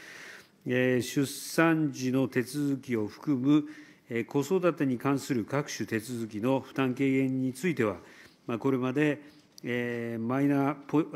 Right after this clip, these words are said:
マイナポータルを活用した、まあ、自治体における子育てに関する手続きの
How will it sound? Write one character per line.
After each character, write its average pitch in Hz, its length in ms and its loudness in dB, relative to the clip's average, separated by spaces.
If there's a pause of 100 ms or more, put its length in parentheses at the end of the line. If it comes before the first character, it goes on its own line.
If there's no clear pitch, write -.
マ 135 200 4
イ 160 60 6
ナ 156 100 6
ポ 160 180 4
ー - 20 6
タ 117 140 2
ル 101 260 -4
を 120 100 -2
活 120 300 -2
用 131 140 4
し - 160 -4
た、 147 280 2 (240)
ま 113 60 -4
あ、 104 40 -2
自 120 180 -6
治 - 140 -12
体 143 220 2
に 143 100 4
お 143 120 2
け 160 200 0
る 113 180 0 (240)
子 120 140 -4
育 127 320 2
て 110 120 -8
に 95 140 -6
関 113 240 -4
す 113 140 -10
る 107 140 -4
手 104 140 -4
続 110 280 -6
き 131 100 -4
の 156 140 4